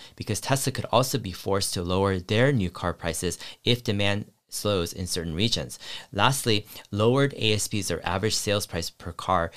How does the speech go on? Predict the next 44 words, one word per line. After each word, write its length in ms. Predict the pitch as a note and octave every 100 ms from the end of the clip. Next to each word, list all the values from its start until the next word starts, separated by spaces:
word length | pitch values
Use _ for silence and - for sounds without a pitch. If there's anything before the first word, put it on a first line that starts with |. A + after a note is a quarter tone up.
| -
could 180 | - F#2+
lower 240 | G2 A2+
Tesla's 400 | A2+ - F#2 F2+
margins 460 | F2 G#2 A2+ F2 -
and 80 | E2+
also 340 | F2+ G2 G#2+ -
estimated 500 | - - E2+ D#2 D#2
profits. 540 | - A2 - - - - -
So 140 | -
let's 180 | C3+ C#3+
go 140 | - F3+
into 340 | C3 - A#2+
what 280 | G2 A2 -
this 160 | G#2+
might 200 | G2+ F#2
look 200 | F#2 F#2+ G#2
like 180 | F#2
on 140 | F2 F2
a 40 |
spreadsheet, 720 | E2 - F#2+ F2+ - F2 D#2 - - - _
um, 220 | F#2 F2+ F2
for 180 | F#2+
this 220 | F#2 A#2+ -
year 120 | A2
and 80 | G2
also 240 | F#2+ -
next 360 | F2 B2+ - -
year 120 | E2+
if 180 | F#2 F#2
there 160 | G2 E2+
is 120 | E2
a 60 |
recession. 500 | D#2+ D2+ E2 - - -
All 60 | A2+
right, 120 | G#2+
so 140 | - A#2
this 240 | C#3+ C#3
first 540 | - C#3+ D#3 - -
spreadsheet 640 | - - A#2 A2+ - G#2 -
we'll 160 | G#2
label 300 | G2+ G#2 G2+
number 280 | G2 F#2 F2+
one 240 | F2 F2+ F2
is 220 | F#2